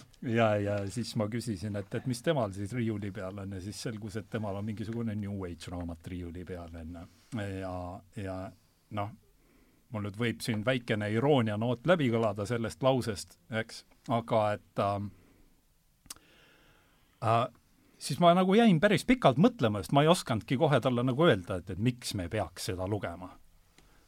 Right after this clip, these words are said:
eks. Aga et, äh, ma ei tea, võib-olla ma viskan selle mõtte õhku, äh, ma omalt poolt ütlen, et, et mida ma arvan, äh, mis võiks olla üks põhjus,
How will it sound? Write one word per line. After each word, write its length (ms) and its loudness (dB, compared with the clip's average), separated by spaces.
eks. 320 -12
Aga 280 -2
et, 280 -12
äh, 260 -6
ma 160 0
ei 80 -2
tea, 200 8
võib-olla 360 2
ma 120 2
viskan 320 0
selle 240 4
mõtte 400 0
õhku, 380 2
äh, 280 2
ma 160 4
omalt 300 4
poolt 300 4
ütlen, 400 4
et, 240 -4
et 240 0
mida 200 4
ma 200 6
arvan, 480 2
äh, 640 -4
mis 200 -6
võiks 320 0
olla 280 2
üks 180 -10
põhjus, 500 -6